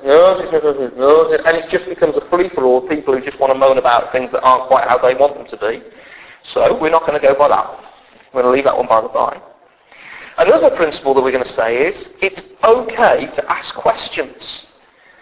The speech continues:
And I realise that sometimes within our church, perhaps you just want to encourage people. And so you don't ask questions. Maybe it's me. You don't want to discourage me by coming up to me and say, "Steve, why are things like that and not like that?"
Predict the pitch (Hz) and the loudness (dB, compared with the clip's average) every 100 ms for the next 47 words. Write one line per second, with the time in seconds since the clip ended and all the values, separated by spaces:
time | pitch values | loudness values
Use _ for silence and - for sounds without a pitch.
0 | _ - _ _ - 190 208 254 233 156 | _ -20 _ _ -2 2 4 4 6 4
1 | 147 - 233 240 - 139 127 139 - - | 0 -2 -2 -2 0 2 2 -2 -8 -14
2 | - 170 170 180 170 - 147 143 143 - | -6 0 2 2 2 0 2 4 2 -4
3 | - - - 175 190 165 151 139 - 170 | -8 -8 -10 -12 -4 0 0 -2 0 2
4 | 165 165 - 165 170 180 180 - - - | 2 -4 -6 -6 0 0 0 -14 -20 -20
5 | - _ _ - 156 - 170 160 160 175 | -20 _ _ -6 -6 2 4 4 2 -4
6 | - - 175 - - - - 131 147 208 | 0 0 0 -4 -4 -4 -4 -8 0 0
7 | 175 147 151 220 190 151 190 185 160 - | -2 -6 0 2 2 0 0 2 -2 -2
8 | - - 180 165 165 165 131 127 127 - | -8 -2 -2 -2 0 0 2 -2 -2 -8
9 | 170 170 151 143 135 139 - 233 214 202 | -2 0 0 -4 -4 -4 -4 -6 -2 0
10 | 233 233 208 208 175 180 151 127 131 131 | 0 0 -2 2 2 2 -2 -2 -4 -2
11 | 135 185 196 | -4 -2 -6